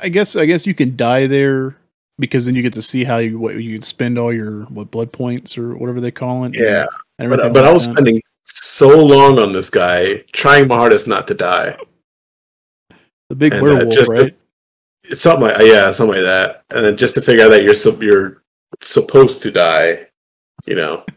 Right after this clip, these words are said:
Speaker 1: <laughs>
Speaker 2: So right when I heard that, I was like, "Yeah, I'm not playing anymore. This
Speaker 1: Yeah,
Speaker 2: is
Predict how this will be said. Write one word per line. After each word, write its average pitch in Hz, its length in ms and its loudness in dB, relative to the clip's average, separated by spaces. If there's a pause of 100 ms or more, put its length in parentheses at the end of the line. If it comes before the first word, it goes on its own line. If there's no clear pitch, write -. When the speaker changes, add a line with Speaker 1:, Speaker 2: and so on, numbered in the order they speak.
(100)
Speaker 1:
<laughs> - 80 -14 (1400)
Speaker 2:
So 98 440 -4 (120)
right 131 300 2
when 131 120 4
I 113 80 4
heard 120 140 4
that, 107 120 6
I 92 60 2
was 92 100 0
like, 98 100 0
"Yeah, 107 180 6
I'm 110 60 4
not 101 200 0
playing 90 180 -8
anymore. 107 760 -10
This 143 120 0
Speaker 1:
Yeah, 123 80 0
Speaker 2:
is 127 60 -2